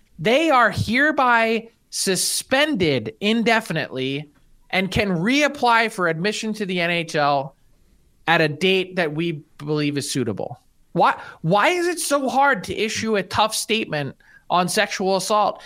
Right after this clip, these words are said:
And instead, it's like, "Hey, no, we're gonna coordinate pre-, press releases with Salt Lake City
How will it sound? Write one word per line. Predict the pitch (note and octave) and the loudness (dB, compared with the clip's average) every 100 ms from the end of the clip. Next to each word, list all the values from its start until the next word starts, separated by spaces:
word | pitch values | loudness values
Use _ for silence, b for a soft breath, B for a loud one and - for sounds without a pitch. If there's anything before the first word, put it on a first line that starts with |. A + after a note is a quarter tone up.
| B | B
And | A3 | 0
instead, | A3 - C4+ | 0 2 2
it's | A#3+ | 2
like, | A#3 F#3+ | 0 0
"Hey, | G#3+ G#3+ | 2 2
no, | A3 | 4
we're | F#3+ | 4
gonna | G3+ G3+ | 2 0
coordinate | - F3+ G#3 G3 G3+ F#3+ | 0 2 2 2 -2 0
pre-, | F3 F3+ - | 2 2 0
press | - A3+ - | 0 0 0
releases | F3 F3 F3 D#3 | -2 -2 -2 -4
with | D3 D3+ | -4 -4
Salt | - F#3+ E3 | 0 0 0
Lake | E3 D#3+ | -2 -2
City | F3 C3+ D#2+ | -4 -2 -6